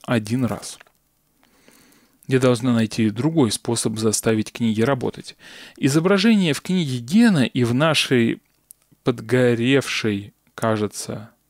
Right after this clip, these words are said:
обладают одним и тем же недостатком. Если они недееспособны, изображения темные. Ага. Возможно, прояснить изображение только с помощью,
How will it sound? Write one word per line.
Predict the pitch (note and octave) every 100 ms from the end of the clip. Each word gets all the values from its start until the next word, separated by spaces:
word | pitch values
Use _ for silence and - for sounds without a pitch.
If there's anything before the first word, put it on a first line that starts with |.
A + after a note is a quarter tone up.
| _ _ _ _ _ _ _ _ _
обладают | C3 A#2+ A#2 C#3+ E3+ D3
одним | A#2 A#2 E3 D#3+
и |
тем | - D3 D3+
же | C3+
недостатком. | C3+ C3 C#3+ C3+ - - - _ _ _ _ _ _ _ -
Если | A#2+ C3+ - C3
они | B2 B2 B2 A#2 G#2+ _ _ _ _ _ _ _ -
недееспособны, | C3 B2+ C#3 B2 B2 A#2 - A2+ - A#3+ F#3+ B2
изображения | G#2+ G#2 A#2 A2+ A2 C3 B2+ B2
темные. | - F3 A#2+ G2 - C3+ _ _ _ _ _ _ _ _ -
Ага. | A#2 G2+ G2+ A2+ B2+ _ _ _ - - -
Возможно, | A#2+ C3 F3+ A3+ F#3 G3 F3 _ _ _ _
прояснить | - F3+ G#3 A#3 - - C#4 C4+ B2
изображение | A2+ A2 A2 A2+ E3+ F3 C#3+
только | - F3 -
с | -
помощью, | - F3 D3+ - C#3+ C3+